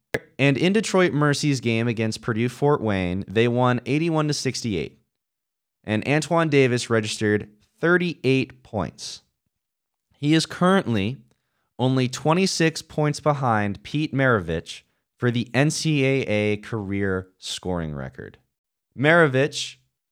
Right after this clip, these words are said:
has held the all-time points record of three thousand six hundred and sixty-seven points since nineteen seventy. If Antoine Davis is able to do this, which is very possible,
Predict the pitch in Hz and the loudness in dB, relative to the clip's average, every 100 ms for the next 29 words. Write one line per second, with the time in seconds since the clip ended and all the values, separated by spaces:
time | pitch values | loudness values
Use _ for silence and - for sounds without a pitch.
0 | _ - 131 127 160 147 139 135 - 117 | _ 0 2 4 4 2 4 -2 0 2
1 | 131 135 - 151 143 127 - 135 139 - | 2 2 0 0 0 -2 -2 -2 -2 -2
2 | 160 160 165 165 117 - - 143 151 143 | -2 -2 -6 0 -2 -2 -8 -4 -2 0
3 | 151 143 139 123 - 147 - 160 143 131 | 2 2 0 -6 -4 -4 -4 -4 -2 -4
4 | - 135 - 131 - 131 110 - 147 165 | -4 -6 -6 -4 -2 0 -2 -4 -2 -2
5 | 180 - - _ _ _ - - 143 131 | -2 -8 -12 _ _ _ -12 -2 -2 -2
6 | 107 107 113 135 147 151 - 143 135 131 | -2 -2 0 0 0 -4 -8 -8 -6 -6
7 | 127 - - 135 110 85 71 62 50 _ | -6 -6 -6 0 0 -2 -8 -12 -16 _
8 | _ _ _ _ _ _ _ _ _ - | _ _ _ _ _ _ _ _ _ 2
9 | 196 220 175 175 - 170 165 143 135 139 | 4 4 2 2 4 4 6 4 4 0
10 | 123 123 131 127 95 85 73 101 - - | 0 2 0 -2 -2 -2 -2 -4 -8 -6
11 | 110 120 107 92 107 127 156 - 123 104 | 0 0 -2 -2 4 4 2 2 2 2
12 | 101 85 95 | -2 -2 -2